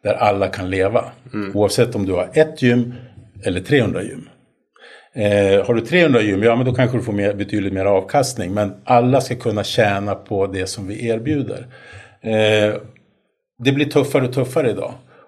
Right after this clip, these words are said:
Speaker 1: Och därför så, så, jag menar, jag jobbar gärna med de stora kedjorna. Jag har inga problem med det. Med våra idéer alls. Eh, det gör jag redan idag. Men egentligen så tycker jag att det känns bäst i hjärtat när en enskild lyckas.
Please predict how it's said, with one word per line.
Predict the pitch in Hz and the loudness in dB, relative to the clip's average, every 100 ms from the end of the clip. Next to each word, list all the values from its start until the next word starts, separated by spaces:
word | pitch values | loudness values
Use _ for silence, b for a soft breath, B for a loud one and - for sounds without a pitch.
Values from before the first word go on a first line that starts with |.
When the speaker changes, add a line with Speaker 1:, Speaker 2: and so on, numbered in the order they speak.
| - | -4
Speaker 1:
Och | |
därför | 113 156 - 170 | 4 4 4 -2
så, | 143 127 123 - - | 0 0 -2 -10 -20
så, | - - 113 107 104 101 110 | -14 -2 0 0 -2 -10 -6
jag | 110 | -4
menar, | 104 101 | 0 2
jag | 101 135 | 4 4
jobbar | 127 113 | 4 2
gärna | 101 107 98 117 | 2 2 2 -2
med | 113 | -2
de | 95 | -4
stora | 90 95 92 | -8 -6 -6
kedjorna. | - 110 104 127 90 | -4 -4 -2 -2 -4
Jag | 107 | -4
har | |
inga | 113 | -4
problem | 101 95 92 82 | -6 -8 -8 -6
med | 107 | -4
det. | 131 - B B B B - | -6 -6 B B B B -10
Med | 98 | -6
våra | 90 92 92 | -2 0 0
idéer | 92 90 - - | -2 -4 -4 -8
alls. | - 113 - - - - | 0 2 2 -2 -8 -6
Eh, | 90 87 95 113 113 95 | -6 -6 -8 -10 -10 -6
det | 95 | 0
gör | 107 92 | 2 4
jag | 95 85 | 4 2
redan | 85 90 95 92 | -2 -4 -8 -12
idag. | 101 85 95 98 - | -8 -4 -4 -8 -6
Men | 107 113 110 107 - _ _ - | 0 2 0 -4 -12 _ _ 0
egentligen | 127 165 170 | 2 2 0
så | 143 135 | -2 0
tycker | 123 117 120 | 0 0 2
jag | 107 | 2
att | |
det | 117 | 2
känns | - 117 104 - - _ _ _ | -4 -2 -2 -4 -12 _ _ _
bäst | 139 - - 117 | 0 0 -2 0
i | |
hjärtat | 107 101 - - 110 | 0 0 0 2 2
när | 107 98 | 0 -4
en | 110 | -2
enskild | 147 117 107 - 151 95 | 2 2 2 0 0 0
lyckas. | 87 - - - - - | -4 -8 -10 -10 -12 -18